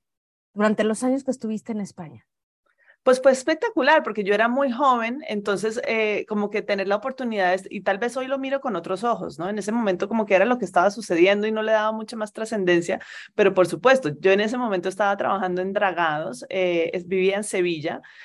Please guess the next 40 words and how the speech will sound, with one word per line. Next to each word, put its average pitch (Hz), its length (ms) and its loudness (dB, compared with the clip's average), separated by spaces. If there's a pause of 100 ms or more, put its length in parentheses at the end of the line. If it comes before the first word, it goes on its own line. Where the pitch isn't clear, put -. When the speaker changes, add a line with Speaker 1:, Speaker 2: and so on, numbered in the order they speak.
(160)
Speaker 2:
eh, 180 300 6
la 185 140 8
empresa 185 440 2
de, 208 400 2
constructora 185 560 -2
más 190 220 0
grande 196 320 0
del 202 160 -4
país 180 480 0
en 214 100 -2
el 185 120 0
área 170 260 0
financiera, 170 760 -2 (300)
y 208 80 -8
por 190 180 2
supuesto 185 460 2
todo 240 300 8
nos 247 180 0
afectaba 175 480 4
el 170 80 -2
cambio 196 260 -2
al 214 120 2
euro, 170 300 0
¿no? 160 140 -4
Entonces, 196 260 -2
yo 165 120 -2
recuerdo 170 360 -2
perfectamente, 196 600 -4
ciento 220 460 -2
ochenta 214 340 -4
y 175 40 -2
seis 196 200 -4
punto 208 280 -4
tres 208 220 2
ocho 202 220 -2
seis 202 400 2
era 170 180 0
el 170 80 -4
cambio 185 340 2
de 185 300 2